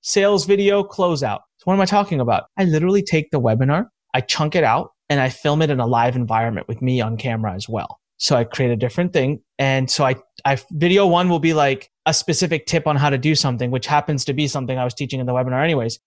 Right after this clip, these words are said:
Video two will be a specific tip, like, kinda brings it to the close. And video three is my pitch. It's my sales video. It's the pitch slides from the webinar. And then I get to do a whole last chance, watch these videos. And then,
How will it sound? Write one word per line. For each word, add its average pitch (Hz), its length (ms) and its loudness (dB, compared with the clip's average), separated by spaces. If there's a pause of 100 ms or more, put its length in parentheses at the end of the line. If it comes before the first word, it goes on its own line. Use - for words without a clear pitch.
Video 165 260 2
two 202 220 0
will 170 100 0
be 143 120 -2
a 139 60 0
specific 135 400 -4
tip, 143 300 -4
like, 139 140 -2 (100)
kinda 135 320 -6
brings 139 400 -2
it 147 100 -4
to 147 80 -8
the 127 80 -8
close. 180 380 0
And 156 120 -6
video 202 280 0
three 247 240 -2
is 226 100 2
my 208 140 2
pitch. - 500 -4 (180)
It's 190 220 0
my 202 120 2
sales 294 380 0
video. 127 400 -4 (180)
It's 160 180 -6
the 170 100 -4
pitch - 360 -4
slides 135 400 0
from 151 180 -4
the 139 100 -2
webinar. 160 500 0 (220)
And 175 140 2
then 196 100 4
I 208 80 4
get 196 180 0
to 180 60 0
do 175 160 4
a 165 60 4
whole 165 520 2 (120)
last 180 280 2
chance, 220 320 -2
watch 185 280 0
these 190 180 0
videos. 170 540 2
And 151 100 0
then, 156 180 0